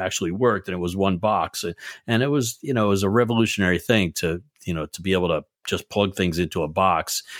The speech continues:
and have the sound come out and it was clean and everything. That was, that was a real cool thing. Um, but then years later, the biggest step, the biggest improvement I remember in live sound was when Yamaha came out with the P M one thousand.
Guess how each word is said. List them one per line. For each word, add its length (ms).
and 140
have 240
the 80
sound 280
come 200
out 240
and 100
it 80
was 160
clean 460
and 100
everything. 320
That 160
was, 280
that 100
was 120
a 60
real 180
cool 260
thing. 320
Um, 560
but 140
then 460
years 300
later, 260
the 100
biggest 460
step, 340
the 80
biggest 320
improvement 480
I 100
remember 380
in 120
live 280
sound 380
was 340
when 260
Yamaha 400
came 200
out 120
with 120
the 80
P 200
M 120
one 160
thousand. 560